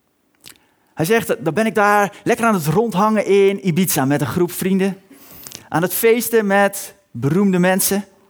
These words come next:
Ik kan alles doen wat ik maar wil. Alles ligt tot mijn beschikking en ik heb me nog nooit zo geïsoleerd gevoeld."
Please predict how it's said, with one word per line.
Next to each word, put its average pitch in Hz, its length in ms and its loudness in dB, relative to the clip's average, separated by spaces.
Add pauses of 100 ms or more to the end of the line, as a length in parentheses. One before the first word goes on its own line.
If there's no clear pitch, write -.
(640)
Ik 180 200 -2
kan 196 300 -2 (420)
alles 262 360 2
doen 262 380 2 (540)
wat 240 200 0
ik 226 60 0
maar 220 160 2
wil. 220 460 0 (560)
Alles 254 320 -2
ligt 240 440 -2 (320)
tot 185 120 -2
mijn 202 140 2
beschikking 233 640 -2 (140)
en 175 340 -2 (220)
ik 160 140 -6
heb 220 120 -2
me 185 80 0
nog 117 200 -4
nooit 214 360 0
zo 202 360 0
geïsoleerd 190 840 -2
gevoeld." 139 520 -6